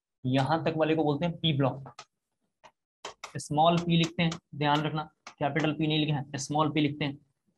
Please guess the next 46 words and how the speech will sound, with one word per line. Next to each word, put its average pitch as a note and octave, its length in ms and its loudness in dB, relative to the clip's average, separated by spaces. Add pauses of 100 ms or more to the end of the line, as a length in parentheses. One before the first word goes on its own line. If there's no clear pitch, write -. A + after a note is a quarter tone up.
(1000)
group C3+ 140 2
sixteen F3+ 380 2
जहाँ E3+ 140 6
आपने E3 160 2
लिखा, E3 180 4
वहाँ D#3+ 240 4
पे E3 180 -4
blue D#3 220 0
color D#3+ 260 2
में E3 100 0
लिख D#3+ 200 -2
रहा E3 100 -2
हूँ, E3+ 80 -2
एक D#3+ 120 -6
line D#3 260 0
बहुत D3 200 0
important D3 480 -4 (160)
है, C#3+ 100 -2
"Except E3 440 0
oxygen", C#3+ 500 -4
oxygen D#3+ 420 0
को D#3+ 100 0
छोड़ D3+ 240 -2
के, C3+ 100 -4 (1400)
"Except E3 320 -2 (120)
oxygen", D3+ 380 -4
ध्यान D3 220 4
रखना D3 220 0
आप। - 220 -4 (560)
और C3 160 2
group C#3 140 0
seventeen D#3+ 500 0
में E3 80 4
एक D#3+ 60 0
line D#3+ 180 4
लिख D#3+ 140 0
रहा E3+ 100 2
हूँ, E3 80 0
ये D3 100 0
भी D#3+ 100 2
आपको D3+ 200 -2
थोड़ा D#3 220 0
सा D#3 140 -2
ध्यान D3 180 0
रखना C#3+ 180 -4
है, D3 100 -4